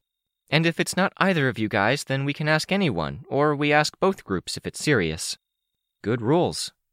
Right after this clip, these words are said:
I said. Darlene nodded. "But since you're both hiring us, then we should ask someone who isn't involved." "I like that," I said. "Shaving years off my life,"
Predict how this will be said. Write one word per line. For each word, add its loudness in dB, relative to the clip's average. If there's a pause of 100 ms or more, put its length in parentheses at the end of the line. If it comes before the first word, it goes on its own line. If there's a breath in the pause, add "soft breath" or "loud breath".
I -2
said. -4 (500)
Darlene 2
nodded. 0 (600)
"But 0
since 0
you're 2
both 2
hiring 2
us, 0
then -6
we -4
should 0
ask 2
someone 0
who -2
isn't -4
involved." 0 (540)
"I -8
like 0
that," 0 (400)
I 0
said. 0 (520)
"Shaving -2
years 0
off 0
my -2
life," 0